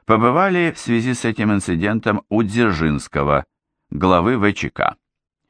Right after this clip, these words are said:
В здание Г П У Н К В Д на Лубянской площади к Дзержинскому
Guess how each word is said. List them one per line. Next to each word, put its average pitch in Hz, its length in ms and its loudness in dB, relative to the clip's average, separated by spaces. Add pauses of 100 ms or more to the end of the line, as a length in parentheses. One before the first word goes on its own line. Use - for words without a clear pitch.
(200)
В 82 80 -4
здание 92 640 0
Г 95 180 0
П 87 180 -2
У 92 340 2
Н 82 180 0
К 73 140 -2
В 69 180 0
Д 95 380 0
на 98 180 -2
Лубянской 107 540 -2
площади 95 580 -2
к 76 80 -8
Дзержинскому 90 880 -2